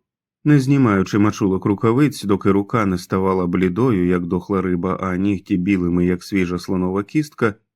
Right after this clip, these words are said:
він наче бачив вишкірене обличчя цього чоловіка. Воно світилося вогнем і божевільною радістю,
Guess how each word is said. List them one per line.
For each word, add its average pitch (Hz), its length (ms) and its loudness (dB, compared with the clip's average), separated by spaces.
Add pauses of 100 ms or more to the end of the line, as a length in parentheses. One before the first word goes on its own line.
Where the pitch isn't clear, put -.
(160)
він 147 220 -2
наче 151 260 -2
бачив 131 500 -4
вишкірене 123 560 -4
обличчя 110 460 -4
цього 101 320 -8
чоловіка. 110 680 -6 (1000)
Воно 123 300 2
світилося 120 640 0
вогнем 104 640 0
і 92 160 0
божевільною 92 800 0
радістю, 90 600 -4